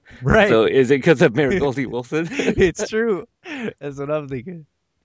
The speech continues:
Speaker 1: Maybe she's
Speaker 2: But, uh, yeah, Mayor Goldie Wilson, uh, I, I've known him, uh, uh, I've known him when he started from the bottom. Now he's here.
Speaker 1: <laughs> He's your personal friend.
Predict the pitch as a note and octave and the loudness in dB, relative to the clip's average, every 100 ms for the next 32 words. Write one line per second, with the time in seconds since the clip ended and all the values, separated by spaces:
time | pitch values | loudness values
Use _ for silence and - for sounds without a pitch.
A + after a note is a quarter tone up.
0 | _ _ _ - - _ - B2+ C#3+ C3+ | _ _ _ -20 -20 _ -12 -10 -8 -8
1 | B2+ A#2+ B2+ A#2 A2 A2 _ _ - F3+ | -2 0 2 2 0 -6 _ _ -4 -2
2 | D#3 E3 D#3+ E3 D3+ C#3+ D3 B2+ B2+ C3 | 0 -2 -2 -4 -4 -4 -4 -2 2 4
3 | B2+ C3 F2 - A#3+ D4+ C4+ B3+ G#3+ F3+ | 4 2 -2 -6 -6 -6 -6 -4 -2 -2
4 | - - D3 - D#3+ E3 D#3+ E3 D#3 C#3+ | -2 -2 0 2 2 2 2 0 -2 -4
5 | C#3+ C3+ C3 C3+ A#2+ F#2 A2 A#2 G2 G#2 | 0 0 0 -4 -6 0 0 0 -4 -6
6 | G2+ E2 G2+ G2+ F#2 _ _ - - - | -8 -10 -8 -8 -10 _ _ -14 0 4
7 | G3+ - D4+ - F#4+ - D#4 - - F#4 | 6 6 4 6 2 0 -10 -14 -16 -10
8 | F#4+ F4+ G3+ F#3 D#3 F#3 D#3+ D#3+ D3+ C3 | -4 -2 -2 -4 -6 -6 -6 -6 -6 -6
9 | B2 A#2 | -8 -8